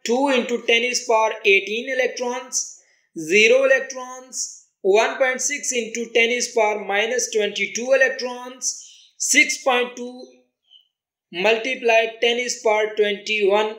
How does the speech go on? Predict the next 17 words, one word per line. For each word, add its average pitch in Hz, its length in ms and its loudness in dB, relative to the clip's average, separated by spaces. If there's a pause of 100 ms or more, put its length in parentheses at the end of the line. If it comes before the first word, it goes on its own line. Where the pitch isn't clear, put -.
(140)
electrons। 165 680 0 (640)
तो 190 60 4
हमारा 208 340 4
जो 247 140 0
आंसर 240 300 -6
है 254 60 -2
वो 247 120 -2
है 254 80 -2
six 240 340 -6
point 233 260 0
two 233 140 -10
into 226 340 -8
ten 226 160 2
is 240 120 -2 (160)
power 226 300 2 (360)
eighteen 269 800 2
electrons 220 1160 -2